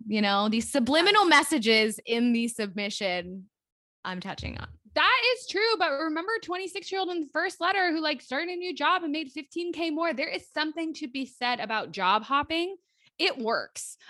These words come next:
Speaker 2: Uh, people don't wanna hear that because they think that staying at a job for a certain amount of time shows loyalty. And it's like, you work your way up and that's the way to do it. Millennials don't play that game.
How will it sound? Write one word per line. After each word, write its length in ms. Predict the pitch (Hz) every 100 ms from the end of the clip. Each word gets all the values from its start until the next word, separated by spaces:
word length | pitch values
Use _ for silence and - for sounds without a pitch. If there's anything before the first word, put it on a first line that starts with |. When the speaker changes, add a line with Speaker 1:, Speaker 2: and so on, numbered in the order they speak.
| -
Speaker 2:
Uh, 80 | 247
people 220 | 294 403
don't 160 | 508 392
wanna 200 | 311 277
hear 220 | 208 202
that 320 | 262 285 311 -
because 220 | 247 240
they 140 | 233 233
think 280 | 240 233 233
that 280 | 214 202 - _ _
staying 340 | - 269 254 247
at 60 |
a 60 | 233
job 220 | 226 220
for 100 | 220
a 60 | 214
certain 200 | 220 214
amount 180 | 214 214
of 60 |
time 160 | 214 196
shows 280 | 202 170 196
loyalty. 800 | 311 339 320 311 302 294 285 285
And 140 | 180 190
it's 120 | 185
like, 180 | 185 180 - - -
you 120 | 190
work 240 | 185 196
your 100 | 196
way 200 | 170 156 -
up 280 | 302 311 294
and 140 | 196
that's 200 | 190 -
the 80 | 214
way 120 | 190
to 100 | 180
do 200 | 170 233 269
it. 180 | 294 - _ -
Millennials 500 | 240 277 339 480 415
don't 200 | 262 254
play 180 | - 226
that 200 | 208 -
game. 300 | 165 -